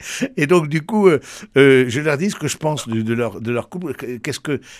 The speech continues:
qu'est-ce que je vois, les points à travailler, et cetera. Je n'ai jamais reçu, même quand c'était parfois difficile à dire, je n'ai jamais, ils, ils, ils me remercient parce qu'ils disent, ben, au moins, il y a une parole de vérité.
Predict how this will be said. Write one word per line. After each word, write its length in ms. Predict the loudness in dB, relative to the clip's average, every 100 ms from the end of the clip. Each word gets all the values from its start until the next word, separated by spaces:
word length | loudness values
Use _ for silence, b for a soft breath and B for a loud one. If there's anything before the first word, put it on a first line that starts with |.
| -8
qu'est-ce 140 | -8
que 160 | -4 -4
je 80 | -2
vois, 180 | -4 -2
les 160 | -2 -4
points 320 | -4 -6 -4
à 100 | -6
travailler, 460 | -8 -8 -4 -4 -6
et 60 |
cetera. 280 | -10 -12 -14 B B B B B B _
Je 160 | -4
n'ai 180 | 0 0
jamais 420 | 0 0 0 0
reçu, 560 | 0 -2 -6 -8 -6 -6
même 280 | 0 0 0
quand 100 | -2
c'était 300 | -8 -8 -8
parfois 320 | -8 -6 -6
difficile 540 | -6 -10 -10 -12 -10 -10
à 40 |
dire, 400 | -10 -12 -14 -18 _ _ _ _ _ _ _ _ -16
je 180 | -6
n'ai 180 | -2 0
jamais, 300 | 0 -2 -2
ils, 100 | -4 -6
ils, 200 | -6 -4
ils 120 | 2
me 140 | 4 4
remercient 600 | 2 -2 -6 -10 -12 -10
parce 180 | -14
qu'ils 140 | -12 -8
disent, 220 | -6 -8 b b
ben, 80 | -8 -4
au 60 |
moins, 140 | 0 0
il 60 |
y 40 | 0
a 40 |
une 80 | -4
parole 300 | -6 -10 -10
de 60 |
vérité. 560 | -12 -12 -16 -18 -20 _